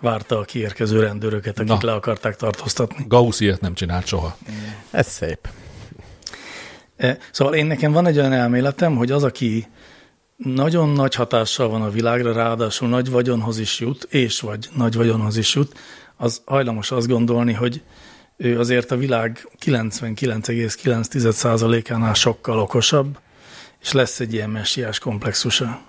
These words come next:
Speaker 2: Jobb lett volna a kérdés, ha úgy teszi föl a hallgató, hogy vannak-e szerény,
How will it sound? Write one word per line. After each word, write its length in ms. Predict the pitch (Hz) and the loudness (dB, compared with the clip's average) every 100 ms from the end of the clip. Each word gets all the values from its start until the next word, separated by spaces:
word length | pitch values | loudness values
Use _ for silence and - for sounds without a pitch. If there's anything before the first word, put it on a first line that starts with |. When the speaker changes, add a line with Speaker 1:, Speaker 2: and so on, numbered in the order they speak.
| - - - - - - - | -20 -18 -16 -16 -18 -20 -10
Speaker 2:
Jobb 220 | 113 143 135 | 4 6 6
lett 140 | 104 | 4
volna 220 | 107 107 | 6 4
a 40 | 101 | 4
kérdés, 540 | 95 95 92 107 - | 2 2 4 4 4
ha 120 | 101 | 2
úgy 120 | 107 | 2
teszi 260 | 107 98 98 | 4 2 0
föl 200 | - 101 | 2 2
a 60 | 87 | 4
hallgató, 640 | 90 92 95 - 107 117 | 4 4 2 4 4 4
hogy 540 | 117 - 98 98 92 - - - - 90 | 2 0 4 4 2 -12 -18 -20 -14 2
vannak-e 520 | 117 123 107 - 95 | 4 6 4 4 2
szerény, 600 | - - 104 98 90 87 | 4 4 6 4 2 -2